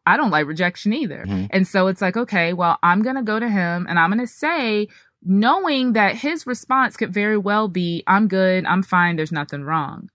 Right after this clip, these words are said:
Speaker 2: Mm-hmm.
Speaker 1: So I think if you're the opposite spouse or the opposite person in the relationship, you have to be vulnerable. Like you said, you have to be willing to risk that rejection, but you have to understand that the reward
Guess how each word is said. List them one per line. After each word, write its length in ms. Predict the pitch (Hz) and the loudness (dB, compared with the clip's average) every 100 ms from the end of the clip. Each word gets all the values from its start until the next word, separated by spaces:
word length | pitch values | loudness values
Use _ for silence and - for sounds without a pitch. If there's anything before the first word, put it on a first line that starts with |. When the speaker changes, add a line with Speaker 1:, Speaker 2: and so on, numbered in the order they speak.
| - | -6
Speaker 2:
Mm-hmm. 320 | 107 90 175 | -6 -4 -4
Speaker 1:
So 100 | 175 | 0
I 80 | 196 | 0
think 200 | 190 233 | 2 0
if 120 | 220 | 2
you're 180 | 190 202 | 0 0
the 160 | 180 - | 0 -2
opposite 500 | 180 220 247 - 170 | -2 0 -2 -2 -6
spouse 540 | - - 160 160 202 196 | -8 -2 2 2 0 -4
or 60 | |
the 100 | 160 | -2
opposite 460 | - 175 185 - 175 | 0 0 -2 -6 -6
person 360 | 190 180 - 170 | -2 -2 -2 -4
in 100 | 165 | -4
the 80 | |
relationship, 920 | 156 151 170 214 190 180 170 151 143 - - _ - | -6 -4 -4 -4 -4 -4 -2 -2 -2 -6 -14 _ -16
you 300 | 160 156 220 | -6 0 2
have 300 | 214 208 202 | 4 4 2
to 540 | - - 190 175 165 160 _ - | -4 -2 0 0 -4 -8 _ 0
be 320 | 190 180 175 | 2 2 -2
vulnerable. 560 | 170 175 185 214 220 226 | 0 2 4 2 2 2
Like 220 | 208 185 | 0 0
you 80 | 190 | -2
said, 280 | - 208 214 | 0 0 2
you 80 | 196 | 2
have 220 | 180 175 | 2 0
to 80 | 160 | -2
be 140 | 165 | -4
willing 340 | 160 175 170 156 | 0 0 0 -2
to 80 | |
risk 320 | 147 175 196 - | -2 0 -2 0
that 180 | 202 | 0
rejection, 600 | 196 180 185 165 - 185 175 | 0 -2 -2 -2 -2 -2 0
but 160 | 170 | -2
you 100 | 180 | -2
have 220 | 185 214 | 0 0
to 80 | 247 | 0
understand 600 | 180 185 175 - 185 175 | 0 0 -2 0 0 2
that 180 | 160 - | 0 -2
the 100 | 160 | -4
reward 800 | 147 156 151 147 175 196 185 165 | -4 -4 -4 -2 2 4 4 2